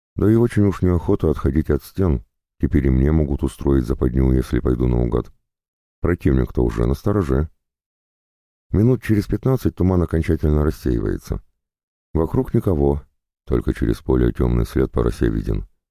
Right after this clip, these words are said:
Уже легче, но преследовать все равно не буду. Выстрелят из лука и все, кончилось мое попаданство. Да на это есть специально назначенные люди, вон они,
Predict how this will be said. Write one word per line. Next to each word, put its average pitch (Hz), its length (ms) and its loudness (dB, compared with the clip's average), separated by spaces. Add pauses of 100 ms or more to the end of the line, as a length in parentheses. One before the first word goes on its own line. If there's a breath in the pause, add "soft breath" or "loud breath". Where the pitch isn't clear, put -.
(480)
Уже 92 240 2
легче, 69 420 -2 (540)
но 98 100 0
преследовать 101 560 2
все - 240 -4
равно 90 220 2
не 87 80 4
буду. 58 340 -2 (460)
Выстрелят 60 520 0
из 60 140 -2
лука 71 240 -2
и 71 80 2
все, 57 340 -4 (260)
кончилось 76 580 0
мое 67 180 0
попаданство. 64 680 -4 (920)
Да 60 140 0
на 69 80 2
это 110 240 0
есть 98 180 2
специально 85 460 0
назначенные 65 580 0
люди, 60 340 0 (220)
вон 120 240 0
они, 62 220 2